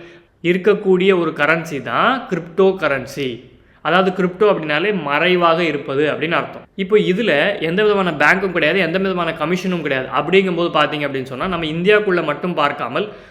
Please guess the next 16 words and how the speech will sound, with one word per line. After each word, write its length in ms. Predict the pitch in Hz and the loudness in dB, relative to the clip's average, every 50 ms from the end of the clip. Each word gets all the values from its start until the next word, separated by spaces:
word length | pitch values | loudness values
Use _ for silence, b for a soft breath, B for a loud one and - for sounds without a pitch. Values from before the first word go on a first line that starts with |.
| B B _ | B B _
உலக 640 | - 151 170 202 220 247 254 247 240 233 208 190 185 | -6 -2 0 2 2 4 4 4 4 6 6 6 6
அளவுல 280 | 196 196 196 190 190 | 6 4 4 2 2
கூட 160 | 170 180 190 | 2 0 0
இந்த 120 | 190 180 175 | 0 0 0
டிரான்சாக்ஷன் 560 | 151 - 156 156 165 170 175 165 160 - 151 | 0 0 0 0 0 0 0 -2 -2 -4 -6
நடந்தால் 560 | 143 135 139 139 143 135 131 131 147 180 190 | -6 -4 -2 -2 -2 -2 0 0 0 2 2
எந்த 320 | 165 151 160 185 196 214 208 | 0 0 0 0 0 0 0
வங்கிக்குமே 560 | 175 165 165 175 185 190 185 185 175 185 185 | 0 0 -2 -2 -4 -4 -4 -2 -2 -2 -2
கமிஷன் 380 | 180 156 151 165 160 180 170 | -2 -4 -6 -6 -6 -8 -6
கொடுக்க 240 | 151 151 143 135 135 | -6 -4 -4 -4 -4
வேண்டாம், 260 | 139 131 127 160 165 | -4 -2 -2 -2 -2
செலவு 320 | - - 160 160 170 196 190 | -2 -2 -2 0 0 0 0
மிக 220 | 175 170 170 170 | 0 0 -2 -2
குறைவாக 440 | 170 170 160 160 160 165 165 165 156 | -2 -2 -2 0 0 2 2 2 2
ஆகும். 280 | 143 135 135 139 147 143 | 2 0 -2 -2 -4 -6
அப்படிங்கும்போது 720 | 131 127 143 143 139 135 123 117 120 143 214 269 B | -4 -4 -4 -4 -4 -6 -8 -6 -4 -4 -4 -4 B